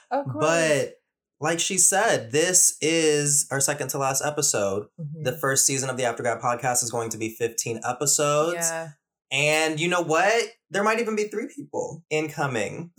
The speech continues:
Speaker 2: for the second season of the After Grad podcast, but you'll have to
Speaker 1: Ooh.
Speaker 2: tune in
Speaker 1: Ooh,
Speaker 2: to check that
Speaker 1: right.
Speaker 2: out.
Speaker 1: That's all a mystery.
Speaker 2: It's all a
Speaker 1: You,
Speaker 2: mystery.
Speaker 1: you never know.
Speaker 2: You never know.
Speaker 1: Uh, but there's one more point I want to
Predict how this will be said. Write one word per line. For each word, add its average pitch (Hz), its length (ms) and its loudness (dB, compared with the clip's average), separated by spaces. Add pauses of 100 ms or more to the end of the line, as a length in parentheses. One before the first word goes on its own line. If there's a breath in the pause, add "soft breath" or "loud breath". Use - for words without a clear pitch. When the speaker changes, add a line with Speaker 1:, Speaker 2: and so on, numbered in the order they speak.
(100)
Speaker 2:
for 127 360 2
the 123 100 -2
second 135 240 -2
season 127 240 -4
of 117 80 -8
the 117 80 -4
After 113 200 -4
Grad 107 200 -4
podcast, 120 440 -4
but 170 100 -2
you'll 226 100 0
have - 100 -6
to - 40 -2
Speaker 1:
Ooh. - 180 -4
Speaker 2:
tune 202 40 -6
in - 360 -6
Speaker 1:
Ooh, 208 300 -10
Speaker 2:
to 170 80 -2
check 170 180 -4
that 131 100 0
Speaker 1:
right. 151 80 2
Speaker 2:
out. 113 200 -2
Speaker 1:
That's 175 160 -6
all 185 180 0
a 165 260 -2
mystery. 170 440 -4
Speaker 2:
It's 170 100 0
all 220 100 2
a 220 40 0
Speaker 1:
You, 226 60 2
Speaker 2:
mystery. 160 360 0
Speaker 1:
you 170 60 -4
never 156 340 -2
know. 156 200 0
Speaker 2:
You 156 60 0
never 143 200 -2
know. 139 260 -2
Speaker 1:
Uh, 220 140 4
but 233 80 -2
there's 254 180 0
one 277 120 -2
more 311 100 -4
point 240 160 -2
I 196 80 0
want 185 160 -2
to 170 180 -8